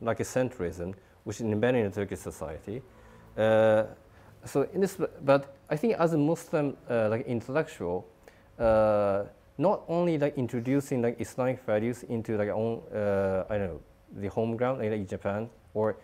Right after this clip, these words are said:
not only just, like, writing articles in English or books in English, but I think, uh, we, especially the Muslim intellectual, we should stay in local. For example, like, if I'm based in Istanbul,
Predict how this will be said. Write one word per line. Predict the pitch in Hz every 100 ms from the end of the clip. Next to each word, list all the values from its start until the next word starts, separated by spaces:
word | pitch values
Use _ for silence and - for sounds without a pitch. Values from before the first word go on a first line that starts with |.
| - _
not | 120 139
only | 131 127 117
just, | 104 110 -
like, | 98
writing | 101 107 110
articles | 104 101 98 104 92
in | 90
English | 98 98 110 - - - -
or | 101 104 - -
books | 98 104 104 -
in | 95
English, | 98 104 110 - - - - -
but | 139
I | 170
think, | 185 185 185 - - - -
uh, | 135 127 123 120 - 165 160
we, | 190 214 156 - - -
especially | 127 - 185 - 131 104
the | -
Muslim | 123 175 170 135
intellectual, | 120 - 147 147 110
we | 113
should | 147 156
stay | - 151 139
in | 113
local. | 110 107 - 58 - - _ _
For | 131
example, | 170 147
like, | 123
if | 110 175
I'm | 165 135
based | 139 -
in | 117
Istanbul, | 131 - 151 185 233